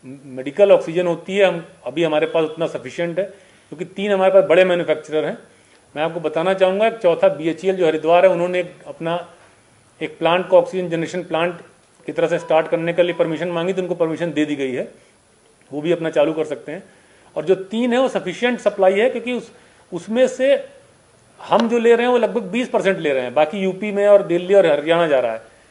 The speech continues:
तो oxygen, medical oxygen कोई कमी नहीं है फिलहाल। और जैसा मैंने आपको बताया था कि हमारे पास medical, अ, oxygen concentrators हैं, फिर हमने अपने plant लगा रखे हैं oxygen के, जो हमारे बड़े hospital को खुद ही से केटर कर रहे हैं direct।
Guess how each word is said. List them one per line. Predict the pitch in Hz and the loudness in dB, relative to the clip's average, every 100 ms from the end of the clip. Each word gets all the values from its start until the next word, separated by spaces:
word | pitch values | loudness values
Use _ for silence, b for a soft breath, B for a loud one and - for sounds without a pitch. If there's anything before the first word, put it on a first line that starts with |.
| b b | b b
तो | 220 | 4
oxygen, | 196 196 220 233 247 | 4 4 -2 0 0
medical | 214 220 262 | -2 2 4
oxygen | 254 226 240 | 4 2 -4
कोई | 247 240 | -4 -2
कमी | 214 226 | -2 0
नहीं | 202 202 | -2 -2
है | 196 | -4
फिलहाल। | 160 127 143 - b b b b - | -2 -2 -2 -6 b b b b -4
और | |
जैसा | 170 175 226 | 0 0 0
मैंने | 214 | 0
आपको | 226 226 | -2 -2
बताया | 190 180 185 196 | 0 4 6 6
था | 180 | 4
कि | 196 196 | 2 2
हमारे | 196 202 | 2 2
पास | 208 202 185 | 4 2 0
medical, | 165 175 214 214 190 | -8 -2 -2 -2 -4
अ, | 170 170 165 - - 156 | -2 -2 -4 -12 -12 -4
oxygen | 170 185 202 196 | -4 -2 -4 -4
concentrators | 180 170 185 170 165 190 196 | -6 -4 -6 -4 0 0 -2
हैं, | 214 - b b b b b _ | -8 -10 b b b b b _
फिर | 233 | 0
हमने | 185 208 240 | 0 0 -2
अपने | 233 247 | 0 0
plant | 254 220 226 | 0 0 0
लगा | 208 202 | 4 6
रखे | 202 196 196 | 6 4 -2
हैं | |
oxygen | 190 185 185 185 | -2 -4 -6 -4
के, | 233 | -4
जो | 226 | -2
हमारे | 196 202 196 | 0 0 2
बड़े | 175 190 | 4 4
hospital | 165 185 196 | 2 -2 -6
को | 196 | -4
खुद | 196 196 | -6 -2
ही | |
से | 175 | -2
केटर | 170 156 139 | -4 -6 -4
कर | 135 | -4
रहे | 143 | -4
हैं | |
direct। | 127 123 107 | -2 -2 -4